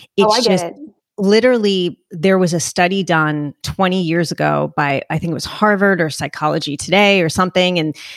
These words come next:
Speaker 1: they had polled people on, "Do you take advice?" And, like, ninety-nine percent of people were like, "No."
Speaker 2: Yeah. <laughs>
Speaker 1: <laughs>
Speaker 2: Right.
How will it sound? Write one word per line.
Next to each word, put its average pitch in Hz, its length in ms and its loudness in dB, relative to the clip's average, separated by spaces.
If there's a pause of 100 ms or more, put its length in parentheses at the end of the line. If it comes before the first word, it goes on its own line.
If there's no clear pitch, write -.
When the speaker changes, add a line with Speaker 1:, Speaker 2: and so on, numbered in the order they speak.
(140)
Speaker 1:
they 165 320 2
had 143 440 -2
polled 202 320 2
people 175 520 0
on, 160 120 -2
"Do 165 120 0
you 170 120 4
take 170 240 -2
advice?" 151 380 0
And, 156 80 -2
like, 139 240 -4
ninety-nine 147 460 -2
percent 131 300 -2
of 135 60 -6
people - 220 -8
were 113 80 -4
like, - 180 -10
"No." 147 120 -4 (880)
Speaker 2:
Yeah. 294 160 -2 (220)
<laughs> 339 100 2 (300)
Speaker 1:
<laughs> - 640 2
Speaker 2:
Right. 427 640 0